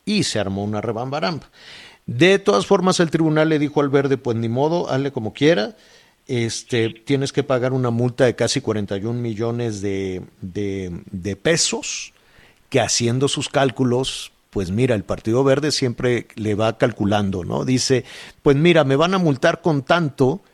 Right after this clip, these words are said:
pero como voy a ganar tantos votos, el gobierno o los contribuyentes, no el gobierno, perdón, los ciudadanos me tienen que dar para la próxima elección, pues,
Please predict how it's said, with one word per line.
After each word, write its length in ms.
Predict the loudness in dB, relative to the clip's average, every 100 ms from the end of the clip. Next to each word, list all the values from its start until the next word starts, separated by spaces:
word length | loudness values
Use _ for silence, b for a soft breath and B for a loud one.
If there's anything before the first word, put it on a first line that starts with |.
| b _
pero 200 | 4 4
como 220 | 2 2
voy 220 | 4 4 4
a 80 |
ganar 320 | 2 2 2 0
tantos 540 | 0 0 2 0 2
votos, 580 | 4 2 2 -2 -2 -8 b b b 0
el 240 | 2 4
gobierno 580 | 4 6 4 4 2 2
o 180 | 4 4
los 300 | 4 2 2
contribuyentes, 840 | 2 2 4 4 4 2 2 0
no 140 | 2
el 80 | 2
gobierno, 380 | 4 2 2 -2
perdón, 320 | -4 -2 2
los 160 | 2 4
ciudadanos 800 | 4 4 4 2 2 0 -2 -10 B B B
me 220 | 0 0
tienen 400 | 4 4 4 0
que 160 | 2 4
dar 300 | 6 4 4
para 180 | 2 2
la 180 | 0 2
próxima 400 | 0 2 0 2
elección, 640 | 0 0 2 4 2 -2
pues, 320 | -4 -4 -6